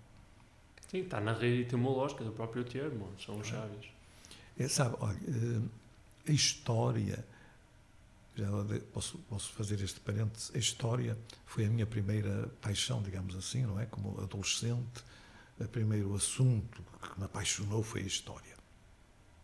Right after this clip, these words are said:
Speaker 2: E acabei por me desiludir um bocado por isto mesmo que agora estamos a ver, porque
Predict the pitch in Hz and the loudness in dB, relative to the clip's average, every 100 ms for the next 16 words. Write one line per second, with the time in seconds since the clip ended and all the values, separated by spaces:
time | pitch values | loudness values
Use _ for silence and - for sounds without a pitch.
0 | - - - - - 143 143 135 147 143 | -18 -18 -18 -14 4 4 8 6 6 8
1 | 139 127 117 120 123 120 123 117 - 123 | 8 8 6 2 4 4 6 4 2 2
2 | 120 120 151 - - - - 135 120 - | 2 -2 -8 -12 -20 -20 -4 0 2 2
3 | - 113 113 107 117 113 110 117 110 120 | 2 4 2 0 2 2 2 0 2 2
4 | 120 110 107 - | 2 2 -2 -6